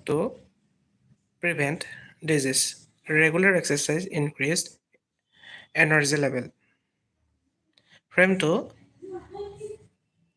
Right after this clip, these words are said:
Aditi, madam is our class teacher. She teacher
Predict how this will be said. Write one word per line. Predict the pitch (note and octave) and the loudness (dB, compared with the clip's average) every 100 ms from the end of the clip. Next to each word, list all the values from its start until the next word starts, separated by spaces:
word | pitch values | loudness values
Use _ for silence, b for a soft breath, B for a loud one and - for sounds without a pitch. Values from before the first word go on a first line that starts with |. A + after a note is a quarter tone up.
| - | -4
Aditi, | D#3+ D#3 F3+ C#3 D#3+ E4 - - - | 2 4 2 2 0 -2 -8 -20 -4
madam | D3 C#3+ D#3 D3+ | 0 4 4 2
is | D3 | 2
our | C#3+ D3+ E3 | 2 2 0
class | D3+ D3 - | 0 0 2
teacher. | C#3 C#3+ D#3+ B3+ - | 0 4 4 2 0
She | - E3 G3 | 0 4 2
teacher | G3+ D#3 - E3+ F3 C4+ - | 2 -2 -2 0 0 0 -2